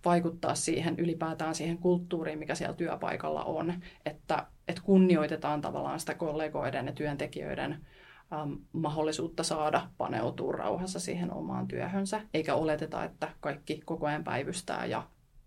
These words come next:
että aina saa käydä keskeyttämässä. Että tavallaan kunnioitetaan sitä toisten ihmisten keskittymiskykyä.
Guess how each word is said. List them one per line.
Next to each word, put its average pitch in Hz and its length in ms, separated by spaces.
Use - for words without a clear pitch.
että - 200
aina 160 220
saa 160 160
käydä - 180
keskeyttämässä. 190 920
Että 175 100
tavallaan 151 300
kunnioitetaan 147 680
sitä 143 140
toisten - 420
ihmisten 170 400
keskittymiskykyä. - 1000